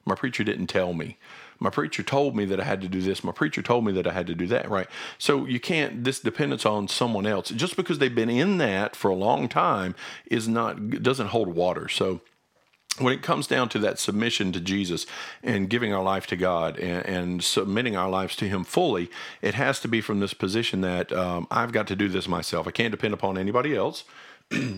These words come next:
Uh, you have people who are gonna support you, brothers and sisters in Christ. You're gonna have people who maybe mentor you in the Word,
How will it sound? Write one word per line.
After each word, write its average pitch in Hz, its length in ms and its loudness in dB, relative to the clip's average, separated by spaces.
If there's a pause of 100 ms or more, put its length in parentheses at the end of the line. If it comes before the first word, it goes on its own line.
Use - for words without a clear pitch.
(100)
Uh, 90 100 2
you 104 180 2
have 117 240 2
people 123 180 2
who 120 40 6
are 120 60 2
gonna 139 140 2
support 101 400 0
you, 110 80 0
brothers 92 400 0
and 104 100 -2
sisters - 360 -2
in 117 80 -4
Christ. 85 400 -2
You're 87 60 -2
gonna 90 140 -2
have 92 120 -4
people 92 240 0
who 92 120 0 (360)
maybe 98 240 0
mentor 98 560 2
you 95 180 0
in 90 220 -2
the 85 40 -2
Word, 80 360 0